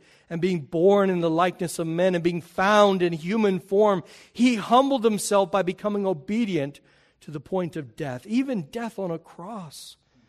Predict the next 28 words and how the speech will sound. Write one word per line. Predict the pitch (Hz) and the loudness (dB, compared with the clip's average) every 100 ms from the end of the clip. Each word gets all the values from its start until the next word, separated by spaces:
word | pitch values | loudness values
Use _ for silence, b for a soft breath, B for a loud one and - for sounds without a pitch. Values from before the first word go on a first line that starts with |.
| _ - | _ -4
Not | 302 277 | -2 -2
just | 202 - 143 | -4 -6 -6
dying | 165 220 247 214 | -4 -2 0 -2
of | 175 | 0
old | 180 170 160 | 0 0 0
age, | 175 277 277 160 - - - _ _ _ _ _ - | 0 0 0 -4 -6 -14 -16 _ _ _ _ _ 2
but | 240 | 4
a | 220 | 4
wicked | 160 156 302 311 277 226 | 0 -2 -2 -2 -2 2
and | 220 208 | 0 -2
cruel | - - 294 311 302 254 | -10 -6 -4 -2 0 -2
death | 185 202 147 - _ _ _ _ _ _ _ _ - | -2 -6 -8 -14 _ _ _ _ _ _ _ _ -6
reserved | 220 196 190 254 247 | -4 0 2 2 2
for | - 247 | -4 -6
the | 220 | -4
worst | 220 170 202 269 269 - - - _ | -6 -6 -4 0 0 -4 -12 -18 _
people. | 269 262 180 175 104 _ _ _ _ _ _ _ _ | -4 -4 -2 -4 -4 _ _ _ _ _ _ _ _
And | 196 | -10
he | 208 | -10
suffered | - 233 233 220 | -8 -8 -8 -8
the | 170 | -8
wrath | 165 190 226 202 | -8 -8 -8 -10
of | 185 160 147 | -14 -16 -12
God. | 214 233 190 123 95 _ _ _ _ _ - | -10 -8 -8 -10 -16 _ _ _ _ _ -6
That | 185 196 - - | -2 -2 -4 -4
alienation | 208 240 220 202 208 233 - 190 | 0 0 0 0 0 -2 -2 -2
and | 180 | -2
separation | - - 233 214 196 233 233 202 175 | -4 -4 -4 0 2 2 0 -6 -6